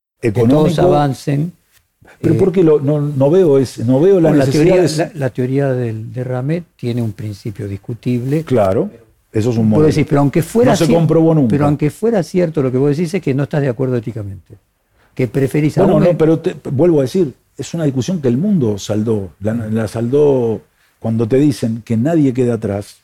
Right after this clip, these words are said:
Speaker 2: Bueno, te están diciendo que nadie queda atrás. ¿Cómo avanzamos
Speaker 1: Bueno,
Speaker 2: todos?
Speaker 1: las Naciones Unidas sí, pero muchos países
Speaker 2: No, bueno, este, entonces me preguntás a mí.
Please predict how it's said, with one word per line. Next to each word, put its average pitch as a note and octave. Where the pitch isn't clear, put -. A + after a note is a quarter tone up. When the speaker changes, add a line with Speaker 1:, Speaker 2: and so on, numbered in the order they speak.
Speaker 2:
Bueno, D#3
te A2
están E3
diciendo D#3+
que A#2+
nadie C3+
queda A#2+
atrás. A2+
¿Cómo F#3
avanzamos E3+
Speaker 1:
Bueno, F3+
Speaker 2:
todos? E3+
Speaker 1:
las -
Naciones C#3+
Unidas D#3
sí, D3
pero A2+
muchos C3
países C3
Speaker 2:
No, G#3+
bueno, F#3
este, B2+
entonces B2+
me C#3+
preguntás C3
a D#3+
mí. C#3+